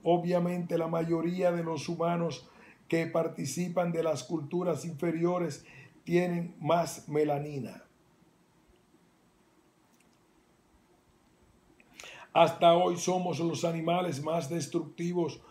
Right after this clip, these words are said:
intra y extra espe-, específicamente. Impulsamos un poder ejercido por enormes conglomerados de ficciones entrelazadas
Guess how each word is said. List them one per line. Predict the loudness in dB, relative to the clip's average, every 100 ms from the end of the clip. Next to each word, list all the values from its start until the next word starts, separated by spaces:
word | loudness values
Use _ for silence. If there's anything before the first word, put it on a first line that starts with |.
| -20 -20 -20 _ 0
intra | 2 2 0 2 2 0 -4
y | 0 0 -2 -8 -4
extra | -2 -2 -2 2 4 4 0 -2 -2
espe-, | -4 -6 -8 -4 -4 -6 -16 -20 -20 -14 -4
específicamente. | -2 0 -2 -2 -4 -4 0 0 2 0 -2 -6 -10 -12 -20 -20 -20 -6
Impulsamos | 0 0 2 0 2 4 4 2 -4 -8 -4
un | 0 0 0
poder | 2 4 4 2
ejercido | 2 4 2 2 -6 -2 0 0 -2 -14 -20 -20 -20 _
por | 2 4 4 0 -6 -14 -20 -20 _ 0
enormes | 2 4 2 0 0 0 -2
conglomerados | -4 -2 0 0 2 4 4 2 0 -4 -14 _ _ _ 0
de | 2 2 -2 -8 -18 _ _ -20 -20 -20 _ -20 -10
ficciones | -4 -2 -2 0 2 2 0 -6 -6
entrelazadas | -2 -2 -2 0 0 0 4 4 4 -2 -6